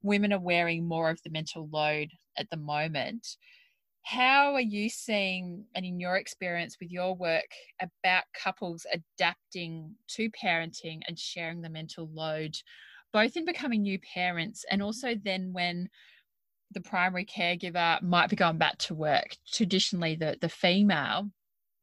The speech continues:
but also then that readjustment of the mental load? 'Cause I know there's so many experiences where there were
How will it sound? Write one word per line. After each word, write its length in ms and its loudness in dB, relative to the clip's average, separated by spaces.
but 100 -4
also 240 -2
then 180 -4
that 180 0
readjustment 640 -4
of 100 -8
the 80 -6
mental 360 -6
load? 280 -4
'Cause 120 -6
I 60 0
know 100 -2
there's 180 -6
so 140 -6
many 160 0
experiences 720 -4
where 300 2
there 100 -2
were 240 0